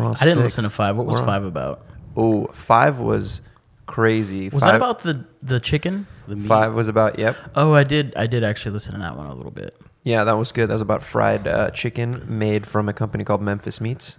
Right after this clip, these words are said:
Speaker 1: and it's,
Speaker 3: Yeah.
Speaker 1: uh, not actually fried chicken. It's made from a chicken that's hasn't been. It, it was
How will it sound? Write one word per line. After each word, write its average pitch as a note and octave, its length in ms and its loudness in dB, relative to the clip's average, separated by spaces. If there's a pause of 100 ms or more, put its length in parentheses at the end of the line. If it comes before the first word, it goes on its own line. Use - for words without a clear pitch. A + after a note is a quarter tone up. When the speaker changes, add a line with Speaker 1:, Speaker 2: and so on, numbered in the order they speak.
Speaker 1:
and G#2+ 180 -2
it's, G#2+ 320 -6
Speaker 3:
Yeah. A2+ 40 0
Speaker 1:
uh, A2 480 -2 (220)
not A2 180 0
actually A#2 300 -2
fried G#2+ 260 -2
chicken. - 300 -8
It's - 160 -12
made A2 180 -4
from G#2+ 220 -6
a - 500 -6
chicken A#2+ 360 -6
that's - 360 -6 (440)
hasn't A#2 420 -6 (680)
been. A2+ 680 -4
It, - 220 -4
it B2 40 0
was A2+ 180 0